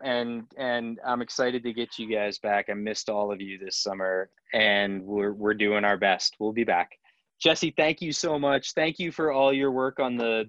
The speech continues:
on the Log of the West Wind this summer. That was such a treat. I think I speak for a lot of folks in saying that that, that went a long way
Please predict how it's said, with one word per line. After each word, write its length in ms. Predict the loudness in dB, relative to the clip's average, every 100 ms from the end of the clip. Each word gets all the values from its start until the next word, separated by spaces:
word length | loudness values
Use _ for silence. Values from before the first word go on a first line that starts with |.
| -4
on 200 | -2 -2
the 80 |
Log 300 | 0 2 2
of 60 | 0
the 100 | 0
West 280 | -2 -2 -6
Wind 220 | -14 -16
this 160 | -6 -2
summer. 280 | -2 -2 -2
That 180 | -2 0
was 160 | -2
such 240 | 0 0 0
a 60 |
treat. 420 | -2 0 2 2 0 _ -20 -20 -20 _ -4
I 100 | 2
think 160 | 2 4
I 60 | 2
speak 340 | 2 0 -2
for 180 | 2 4
a 60 | 6
lot 280 | 6 4
of 80 | 4
folks 320 | 0 -4 -4 -8
in 140 | -6
saying 400 | -4 -2 -4 -2
that 120 | -4 2
that, 260 | 4 4 2 _ _ _ _ _ 2
that 120 | 4
went 160 | 4 4
a 40 |
long 400 | 4 4 4 2
way 260 | -2 0